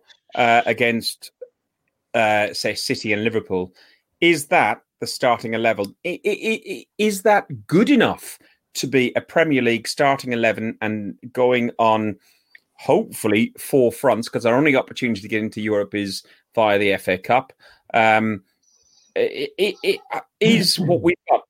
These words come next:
You got players like Saka, which everybody you've been talking about is fantastic. He's only a young kid. We got, you know, Guendouzi, Torreira, who mightn't be there. You've got Willock, who people talk about. Is he good enough?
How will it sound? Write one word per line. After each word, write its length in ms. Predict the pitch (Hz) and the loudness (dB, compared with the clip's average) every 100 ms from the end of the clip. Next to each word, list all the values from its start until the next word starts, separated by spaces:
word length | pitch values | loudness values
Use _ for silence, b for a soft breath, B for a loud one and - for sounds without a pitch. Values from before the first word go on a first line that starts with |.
| - | -4
You 280 | 175 180 196 | -2 -2 0
got 200 | 214 - | 0 2
players 360 | 190 180 147 | 2 4 4
like 200 | 151 - | 0 -2
Saka, 580 | - 185 160 - - 110 | -2 -2 -2 -4 -4 -2
which 240 | 101 113 127 | -2 -2 -2
everybody 340 | 127 123 117 | 0 0 -2
you've 100 | 113 | -2
been 140 | 110 | -4
talking 260 | 107 113 110 | -2 -4 -2
about 160 | 110 98 | -4 -4
is 80 | |
fantastic. 400 | - 110 - 113 | -6 -6 -6 -8
He's 140 | 170 214 | -4 -2
only 180 | 302 247 | 0 0
a 40 | |
young 480 | 233 240 202 190 180 | 0 -2 -2 -2 -4
kid. 360 | 233 226 - B B B B - | -2 -2 -2 B B B B -4
We 80 | 160 | 0
got, 280 | 170 165 - _ | 2 2 0 _
you 100 | 180 | 0
know, 260 | 131 117 - b b b _ - | 2 2 -2 b b b _ -2
Guendouzi, 800 | 151 135 175 175 147 160 156 147 | -2 2 2 2 2 0 2 0
Torreira, 560 | - 151 151 151 147 127 | 0 2 4 4 2 2
who 120 | 135 | 0
mightn't 420 | 127 123 110 95 - | 0 -2 -6 -10 -2
be 260 | 170 160 151 | 0 2 0
there. 600 | 143 143 139 139 139 139 | 2 4 4 4 4 2
You've 360 | 110 117 110 | 0 -2 -2
got 420 | - 113 107 104 b b _ - | 0 2 4 0 b b _ -4
Willock, 500 | 147 170 165 165 - - | 0 2 2 0 -14 -8
who 300 | 135 127 117 - | -4 -2 -4 -6
people 220 | 143 135 117 | -4 -4 -6
talk 300 | - 135 135 | -2 -2 -2
about. 280 | 139 135 - B B B - - | 0 0 0 B B B -20 0
Is 160 | 139 131 | 2 2
he 100 | 135 | 0
good 160 | 139 | 0
enough? 300 | 131 139 135 | 0 0 -2